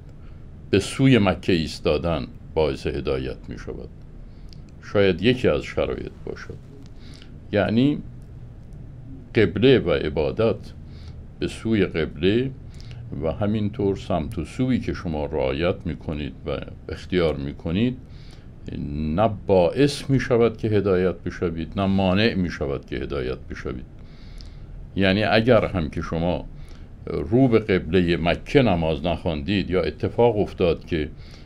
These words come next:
پیش نیامد که شما به اون جهت بتوانید نماز بخوانید، این دلیل بر این نمی‌شود که شما گمراه بشوید.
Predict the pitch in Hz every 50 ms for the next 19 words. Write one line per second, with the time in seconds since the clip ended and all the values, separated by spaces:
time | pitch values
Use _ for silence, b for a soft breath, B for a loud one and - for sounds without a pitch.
0 | B B - - - - 113 110 - - - 110 113 120 123 127 117 107 95 87
1 | 80 80 - - 87 - - 92 85 85 82 76 76 87 95 101 123 123 120 107
2 | - 117 92 78 101 85 - - - 85 - 92 85 73 76 78 76 78 71 -
3 | 87 85 80 76 73 71 73 - - - - - 85 80 85 101 123 139 139 135
4 | - B B B B B B B B B B B B - - - - - - 127
5 | 135 135 127 113 113 104 107 113 123 120 120 107 101 92 85 76 69 113 110 110
6 | 113 120 127 120 107 90 - - 92 80 76 73 - - - 73 - - 90 82
7 | 82 85 78 82 80 78 76 76 82 78 - - - - 71 - - 71 60 60
8 | 58